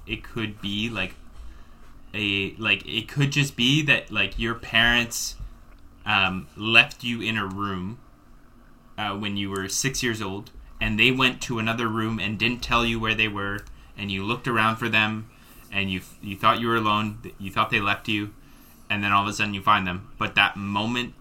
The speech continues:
where you thought they had abandoned you could have stayed with you a long time. And that, that's not, like, extremely tr-,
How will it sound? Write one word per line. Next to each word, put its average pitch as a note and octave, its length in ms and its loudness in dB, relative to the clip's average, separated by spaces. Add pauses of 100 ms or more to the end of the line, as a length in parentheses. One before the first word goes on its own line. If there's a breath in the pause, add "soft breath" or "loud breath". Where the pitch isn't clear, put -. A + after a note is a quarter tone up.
(100)
where G2 160 -4
you G2 220 -4
thought G#2 540 2
they G2 140 0
had G#2 240 2
abandoned G#2 520 -2
you D#3 240 -2 (200)
could A2 260 -4
have F#2+ 140 -4
stayed F#2+ 500 0
with F2 180 -10
you E2+ 300 -8 (580 loud breath)
a F#2 100 0
long F#2 400 -2
time. F2+ 320 -6
And B2 220 4
that, D#3+ 260 8 (120)
that's C#3 240 4
not, F3 240 4
like, A#2 300 2 (300)
extremely C#3 640 4
tr-, - 120 0